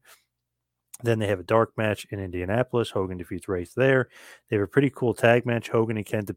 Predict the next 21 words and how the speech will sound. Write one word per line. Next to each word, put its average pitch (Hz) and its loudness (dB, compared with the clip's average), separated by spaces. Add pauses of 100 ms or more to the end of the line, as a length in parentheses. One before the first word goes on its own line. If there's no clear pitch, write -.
(140)
Patera 113 2
defeated 101 -2
Hercules 104 -2 (440)
and 110 0
King 113 0
Harley 101 0
Race 101 0
with 110 0
Bobby 98 2
Heenan 147 -2 (460)
at 110 2
the 107 -2
Louisville 98 0
Gardens 117 2
in 98 -6
Louisville, 95 -2
Kentucky 120 -4
on 90 -10
six - -10
twenty-four 117 0
eighty-seven. 131 0